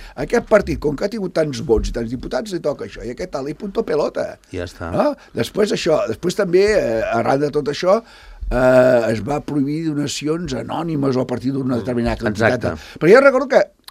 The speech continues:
Speaker 1: no ho sé, no, eh, algo així. Jo recordo que quan el, me recordo haver sentit a l'Artur Mas, quan, quan el debat que ell plantejava, «Escolti, aquí ningú pot demostrar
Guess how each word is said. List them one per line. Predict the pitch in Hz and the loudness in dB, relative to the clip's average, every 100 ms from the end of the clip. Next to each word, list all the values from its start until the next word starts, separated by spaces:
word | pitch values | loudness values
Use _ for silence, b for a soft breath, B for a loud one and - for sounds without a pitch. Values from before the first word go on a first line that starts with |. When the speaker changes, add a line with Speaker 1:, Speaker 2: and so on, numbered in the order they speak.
| - | -2
Speaker 1:
no | 120 | -2
ho | |
sé, | 110 98 | -2 -2
no, | 104 | 0
eh, | 104 104 104 | 0 -2 -2
algo | 110 135 147 | 0 4 6
així. | - 117 | 4 2
Jo | 196 | 4
recordo | 233 185 226 | 4 2 2
que | 117 | 0
quan | 127 120 | 0 0
el, | 117 - | 0 -4
me | 110 | -4
recordo | 127 190 220 | 0 2 2
haver | 180 | 2
sentit | 151 131 127 | -2 -2 -2
a | |
l'Artur | 120 104 104 | -2 -4 -6
Mas, | 104 - - - B B B B | -8 -10 -14 -16 B B B B
quan, | 107 120 - | 0 2 2
quan | 123 127 | 2 4
el | 117 117 | 6 4
debat | 110 123 131 | 2 0 -2
que | 147 | -4
ell | 139 | -2
plantejava, | 147 135 127 104 92 - - - - - | -4 -2 -6 -6 -8 -12 -20 -20 -20 -18
«Escolti, | - - 127 113 - _ _ _ _ - b b - | -12 -10 -10 -12 -16 _ _ _ _ -20 b b -12
aquí | 127 131 - 247 | -10 -8 -6 -6
ningú | 226 185 156 151 | -4 -4 0 -2
pot | - 135 | 0 -2
demostrar | 127 117 120 - - 262 311 | 0 -2 -4 -8 -8 -8 -10